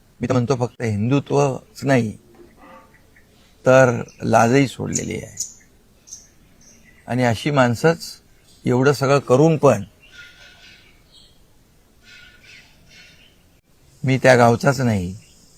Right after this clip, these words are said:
असं म्हणणारी वृत्ती असते. आणि म्हणून मी शेवटी एवढंच जाता जाता सांगतो, लाखो शिवसैनिकांचं दैवत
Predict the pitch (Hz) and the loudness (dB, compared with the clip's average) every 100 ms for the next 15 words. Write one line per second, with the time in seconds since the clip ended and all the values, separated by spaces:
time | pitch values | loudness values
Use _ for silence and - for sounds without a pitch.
0 | _ _ _ _ _ _ _ _ _ - | _ _ _ _ _ _ _ _ _ -12
1 | 107 113 110 104 110 110 101 - 151 135 | -4 -2 0 2 4 2 0 0 2 2
2 | - 151 175 _ _ _ _ _ _ _ | 0 -2 -2 _ _ _ _ _ _ _
3 | - 113 113 120 156 147 - _ _ _ | -6 -2 2 4 4 2 -8 _ _ _
4 | _ _ _ _ _ _ _ _ _ _ | _ _ _ _ _ _ _ _ _ _
5 | _ _ _ _ _ - _ - 117 123 | _ _ _ _ _ -20 _ -4 2 4
6 | 123 113 - - _ _ _ - - - | 4 2 -2 -10 _ _ _ -20 -10 -6
7 | 113 - 127 120 117 - _ _ _ - | -6 -2 -2 0 -2 -10 _ _ _ -14
8 | - 110 127 113 113 117 113 113 117 107 | -6 -2 0 0 -2 0 -2 -2 -2 -2
9 | 107 - 101 _ _ _ _ _ _ _ | -4 -6 -10 _ _ _ _ _ _ _
10 | _ - 107 - 135 113 113 120 113 120 | _ -2 0 -2 -4 -4 -4 -2 -2 -2
11 | 113 113 113 110 107 117 | -4 -6 -6 -4 0 2